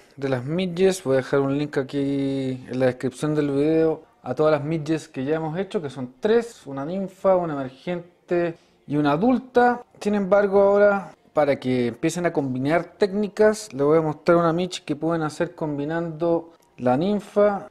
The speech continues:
con la emergente. No sé si se recuerdan, ahí están. Eh, la idea es hacer algo similar. Si ven la foto, se pueden dar cuenta que cuando todavía la midge no,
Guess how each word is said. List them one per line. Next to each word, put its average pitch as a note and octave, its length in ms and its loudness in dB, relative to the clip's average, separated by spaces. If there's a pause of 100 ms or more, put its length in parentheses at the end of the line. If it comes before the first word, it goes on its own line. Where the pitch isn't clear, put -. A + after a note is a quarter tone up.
(180)
con C#3+ 180 2
la C#3 120 6
emergente. A#3 880 2 (380)
No C3 60 -14
sé D3+ 140 -6
si C#3 80 -12
se D3 160 0
recuerdan, E3+ 720 0
ahí C#3+ 280 -4
están. F3+ 520 -2 (520)
Eh, A#2+ 300 0
la C3 160 2
idea D#3+ 580 4 (160)
es D3+ 140 0
hacer C#3+ 240 -2
algo D3+ 220 0
similar. D3 720 -2 (440)
Si A#2+ 540 -2
ven E3+ 240 4
la E3+ 100 4
foto, F3 540 0
se B2+ 140 -6
pueden D3 260 -2
dar C#3 200 -2
cuenta D#3 680 0 (500)
que A#2+ 140 -12
cuando A#2 240 -4
todavía C3+ 320 2
la D3 300 4
midge D3+ 320 -6
no, D3 400 -4